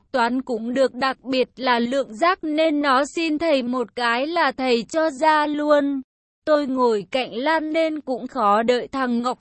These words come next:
ra khoảng mười phút thì tôi xin phép ra ngoài, sợ thầy không cho ra tôi còn cố tỏ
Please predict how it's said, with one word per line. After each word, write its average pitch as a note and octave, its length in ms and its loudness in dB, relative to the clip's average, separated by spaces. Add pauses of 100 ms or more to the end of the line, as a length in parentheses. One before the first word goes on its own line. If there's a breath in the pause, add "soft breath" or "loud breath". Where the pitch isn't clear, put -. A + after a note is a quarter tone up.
(140)
ra E4 160 2
khoảng A3+ 400 0
mười A#3+ 220 2
phút F#4+ 240 -6 (100)
thì C#4+ 260 -4
tôi D#4+ 180 -2 (140)
xin E4 260 0
phép F#4+ 220 -4 (200)
ra D4+ 160 2
ngoài, A#3 680 -2
sợ - 380 0
thầy B3 260 0
không D#4 320 -2
cho D#4+ 240 2
ra C#4 300 0 (100)
tôi D#4+ 240 4
còn B3+ 340 0
cố A#3+ 280 6
tỏ G#3+ 280 2